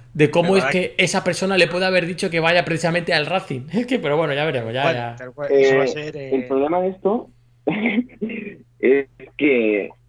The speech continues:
Speaker 3: el Racing no va muy bien, por lo que yo tengo entendido. No sigo mucho al Racing.
Speaker 2: Pero
Speaker 3: Y
Speaker 2: no
Speaker 3: están
Speaker 2: va
Speaker 3: buscando
Speaker 2: bien.
Speaker 3: el momento en que, en que vaya bien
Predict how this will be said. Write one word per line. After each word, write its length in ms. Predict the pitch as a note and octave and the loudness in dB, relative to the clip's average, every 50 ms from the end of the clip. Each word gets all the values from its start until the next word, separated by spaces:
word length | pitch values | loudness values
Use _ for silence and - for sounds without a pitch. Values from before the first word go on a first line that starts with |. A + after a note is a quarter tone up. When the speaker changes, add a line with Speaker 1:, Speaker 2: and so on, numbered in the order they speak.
| _ _ _ _ _ _ _ _ - | _ _ _ _ _ _ _ _ -2
Speaker 3:
el 180 | A#2+ A2 - A2 | -2 -2 0 0
Racing 340 | B2 B2 A#2+ C#3 C3+ B2 | -2 0 0 0 0 2
no 140 | A#2 G#2+ B2 | 2 2 0
va 100 | B2 A2+ | 0 0
muy 160 | A2 G#2 F#2 | -2 -6 -6
bien, 240 | F#2 F#2+ F#2+ D#2+ D2 - - - - - - - | -2 -2 -2 -4 -4 -12 -16 -16 -18 -18 -10 -2
por 140 | G#2+ G#2+ G2 | -2 0 0
lo 60 | F#2+ | 2
que 80 | G2+ G#2+ | 0 2
yo 60 | G#2 | 2
tengo 120 | A2 G#2+ G#2 | 2 0 -2
entendido. 280 | F#2 G2 F#2+ F#2+ F#2+ | -2 -2 -2 -2 -2
No 240 | F#2 F#2+ G2 G#2 G#2 | -2 0 0 0 2
sigo 180 | - A#2 A2+ A2 | 2 2 2 2
mucho 220 | A2 A2 G#2+ G#2 | 0 0 -2 -2
al 60 | - | -2
Racing. 300 | G#2 F#2+ - - F2+ F#2+ - _ _ _ _ _ _ _ _ _ _ _ _ _ _ | -2 -4 -4 -6 -10 -10 -12 _ _ _ _ _ _ _ _ _ _ _ _ _ _
Speaker 2:
Pero 260 | - G#2+ A2 G#2+ - - | -20 -18 -18 -16 -6 0
Speaker 3:
Y 140 | B2 B2 | 0 2
Speaker 2:
no 40 | G#2+ A2+ | 2 2
Speaker 3:
están 120 | A#2+ B2+ | 2 2
Speaker 2:
va 40 | C3+ | 2
Speaker 3:
buscando 220 | C3 C#3 D3 D3 | 4 2 2 2
Speaker 2:
bien. 20 | D3 | 2
Speaker 3:
el 60 | C#3+ | 2
momento 260 | C3 B2+ C#3 D3 C#3 | 4 2 2 2 2
en 80 | B2+ A2+ | 0 0
que, 180 | A#2+ A2+ G2 - _ _ _ _ _ _ _ _ _ _ - | 0 -4 -6 -6 _ _ _ _ _ _ _ _ _ _ -2
en 200 | B2+ A#2+ G#2+ - | 0 0 0 0
que 120 | - G#2 G2+ | 2 2 4
vaya 240 | G#2+ A#2 C3+ B2+ | 4 4 4 4
bien 220 | B2+ B2+ C3 C3 | 4 4 4 2